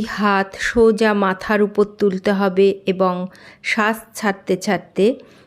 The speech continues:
দুই হাতের আঙ্গুল দিয়ে পায়ের আঙ্গুল ধরতে হবে। কপাল হাঁটুতে ঠেকাতে হবে এবং কনুই মাটিতে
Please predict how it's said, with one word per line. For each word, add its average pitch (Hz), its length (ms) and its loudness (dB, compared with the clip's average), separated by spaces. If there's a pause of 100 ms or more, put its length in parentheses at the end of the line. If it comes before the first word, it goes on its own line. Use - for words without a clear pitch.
(100)
দুই 233 280 2
হাতের 196 500 2 (160)
আঙ্গুল 202 440 2 (100)
দিয়ে 180 280 0 (460)
পায়ের 202 340 2 (140)
আঙ্গুল 185 440 -2 (280)
ধরতে 180 380 -2
হবে। 175 340 -4 (920)
কপাল 226 400 0 (220)
হাঁটুতে 220 520 -2
ঠেকাতে 240 460 -2
হবে 226 320 2 (200)
এবং 196 320 2 (320)
কনুই 226 440 4 (580)
মাটিতে 202 540 0